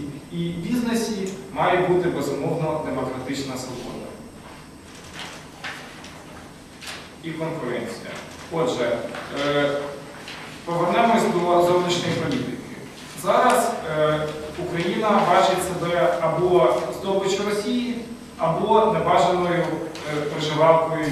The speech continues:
єс. Але, е, попри зовнішньополітичну ізоляцію, в яку сама себе Україна завела,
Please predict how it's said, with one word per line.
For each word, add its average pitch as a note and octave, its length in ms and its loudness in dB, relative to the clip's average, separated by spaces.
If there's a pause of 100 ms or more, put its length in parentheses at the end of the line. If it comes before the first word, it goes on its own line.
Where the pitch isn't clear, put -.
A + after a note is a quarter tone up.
(100)
єс. B2 200 -2 (1200)
Але, F3 260 4
е, E3+ 840 6 (160)
попри G3+ 500 8
зовнішньополітичну F#3+ 1120 0
ізоляцію, F3+ 800 4 (240)
в C#3+ 80 -6
яку F3 440 0 (180)
сама F3 280 2
себе F3+ 220 0
Україна G3 440 2
завела, B3+ 540 4